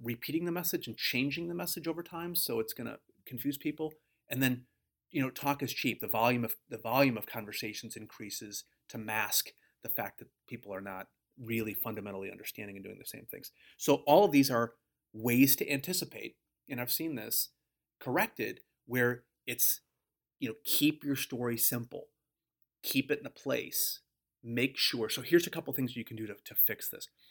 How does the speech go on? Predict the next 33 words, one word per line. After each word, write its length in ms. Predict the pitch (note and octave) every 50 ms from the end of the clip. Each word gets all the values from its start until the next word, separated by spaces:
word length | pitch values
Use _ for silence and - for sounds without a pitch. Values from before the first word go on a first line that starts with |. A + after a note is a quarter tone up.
| _ - _ - _ _ _ _ -
The 60 | D#3
first 280 | - - B3+ C4+ - -
thing 160 | G3 C#3 A2+
is, 140 | A2 - - _ _ _ _ _ _ _ _ _ -
you 80 | B2+
know, 100 | A#2 A2+ - _ _ _
develop 440 | C#3+ A#2 - G#2+ A2 D3 F#3 F#3 -
and 100 | C#3+ -
document 360 | A#2+ A#2+ - - D3 D3+ D3
a 40 | C3+
one-page 400 | B2+ C#3 C#3+ - E3+ E3+ - -
plan. 160 | G3 A3 - - _ _ _ _ _ _ _ _ _ _ _ _ _ _
Keep 280 | - - - E3+ E3+ -
it 100 | - -
to 60 | D3+
one 280 | C3+ B2 B2+ B2 B2 A#2+
page. 460 | - C3 B2+ - - - - - - _ _ _ _ _ _ _ _ _ _ _ _ _ _ _ _ _ _ _ _ _ _ _
Make 220 | A#2+ A#2 C3 C#3 -
sure 220 | - - C#3 - - _
everybody's 840 | - C#3 C#3+ C#3 C3+ C3 B2+ C3 C#3+ D3 C#3 C3+ C3+ C3 C3 B2 B2 -
got 260 | - G#2 G#2+ B2+ D3
it. 180 | E3 E3+ - _ _ _ _
And 80 | _ A2
if 120 | A2+ -
you 60 | C#3 C3
wanna 160 | D#3 D#3+ C#3+
buy 140 | C#3+ D3+ D3+
a 100 | C3 A#2+
laminator 540 | A#2+ B2+ C#3 D3 D3+ D#3 D#3+ D#3+ E3 D3+
and 80 | B2 A2+
have 120 | A#2+ B2+
it 80 | B2+ A2+
laminated, 480 | A#2 A#2+ B2+ C#3 C#3+ D3+ D#3 D3+ D#3+